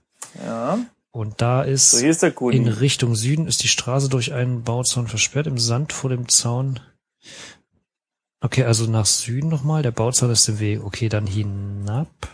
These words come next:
Speaker 2: Also, nee, runter, ne? <laughs>
Speaker 1: Runter? Ja, genau, so. Und jetzt ist es nämlich so, dass wir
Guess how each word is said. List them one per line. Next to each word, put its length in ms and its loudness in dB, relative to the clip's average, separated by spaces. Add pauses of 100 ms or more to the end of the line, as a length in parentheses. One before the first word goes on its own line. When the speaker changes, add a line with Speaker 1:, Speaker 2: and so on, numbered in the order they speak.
(640)
Speaker 2:
Also, 220 4
nee, 140 4
runter, 440 2
ne? 180 -4 (500)
<laughs> 500 -20
Speaker 1:
Runter? 640 -8 (200)
Ja, 340 6
genau, 400 -4
so. 160 -6
Und 160 -4
jetzt 200 4
ist 160 4
es 60 0
nämlich 280 0
so, 220 4
dass 220 4
wir 360 2